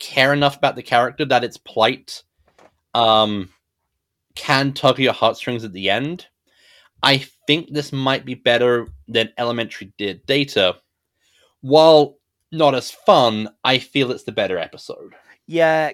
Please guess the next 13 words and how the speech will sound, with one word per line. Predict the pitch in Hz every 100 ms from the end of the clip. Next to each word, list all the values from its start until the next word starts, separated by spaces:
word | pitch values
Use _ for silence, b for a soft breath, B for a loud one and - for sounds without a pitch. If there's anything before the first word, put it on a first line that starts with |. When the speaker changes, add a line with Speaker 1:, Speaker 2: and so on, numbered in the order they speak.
| -
Speaker 2:
God, | 160 160 - -
I |
swear, | - 170 165 120
if | 120
it | 165 160
gave | 180 160
us | 160
a | 131
few | - 165
more | 165 151 131
minutes | 117 101 - -
to | - 117
go, | 120 113 110 107